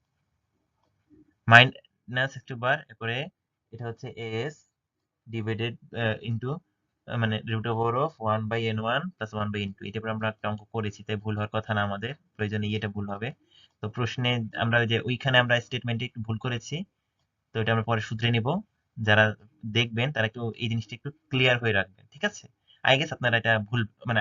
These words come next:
আমরা যেহেতু এই যে ভুলটা পেয়েছি, আমরা শুধরেও নিতে পারবো। তো এই যে এই সূত্র, এটা লেখাটা পচা হয়েছে খুব। ওকে, তো এখানে দেয়া আছে, মানে আমি এক্স বার আর ওয়াই বারের মানটা বের করলাম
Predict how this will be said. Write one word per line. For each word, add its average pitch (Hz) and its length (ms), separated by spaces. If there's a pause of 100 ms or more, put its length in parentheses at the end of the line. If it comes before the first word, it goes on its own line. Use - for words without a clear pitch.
আমরা 120 200 (160)
যেহেতু 120 240
এই 113 120
যে 110 60 (380)
ভুলটা 127 300
পেয়েছি, 135 360 (120)
আমরা 107 160
শুধরেও 117 300
নিতে 98 200
পারবো। - 200 (360)
তো - 120
এই 117 80
যে 123 60
এই 120 120
সূত্র, 127 180
এটা 127 200 (420)
লেখাটা 110 240
পচা 117 180
হয়েছে 117 260
খুব। 160 160 (420)
ওকে, 147 200 (500)
তো 139 60 (640)
এখানে 160 260
দেয়া 143 260
আছে, 110 280 (840)
মানে 120 180
আমি 117 160
এক্স 113 200
বার 123 200 (500)
আর 117 140
ওয়াই 110 180
বারের 117 260
মানটা 110 280
বের 110 160
করলাম 113 340